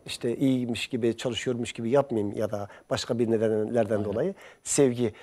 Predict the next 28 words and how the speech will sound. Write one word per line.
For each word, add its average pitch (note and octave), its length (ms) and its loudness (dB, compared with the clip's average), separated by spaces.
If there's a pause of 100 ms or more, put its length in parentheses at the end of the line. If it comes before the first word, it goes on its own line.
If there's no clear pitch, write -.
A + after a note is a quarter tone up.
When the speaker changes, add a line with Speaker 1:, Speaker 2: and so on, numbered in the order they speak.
(100)
Speaker 1:
Sevgi F#3 380 6
öyle F#3+ 240 8
bir F#3 180 4
dildir G3+ 300 6
ki B2+ 320 0 (320)
onu, E3+ 380 6 (160)
sevgiyi C3+ 480 2
sağırlar C#3 640 4
bile A2+ 260 2
duyar. A2 460 -2 (300)
Speaker 2:
Evet. G#2 140 -2
Speaker 1:
O C#3 80 0
derece A#2+ 420 4 (320)
bir C3+ 200 2 (120)
etkileyici B2 680 2
bir A2+ 160 2
sihir. - 580 -2 (320)
O F3 60 8
yüzden D3 240 8
sevgi C#3 320 6
oldu B2+ 260 6
mu D#3 120 4
bir F3+ 60 4
yerde G3 340 4 (340)
başarı B2 360 4
da A2+ 140 2
beraberinde G2 440 0
gelir, G#2 360 -2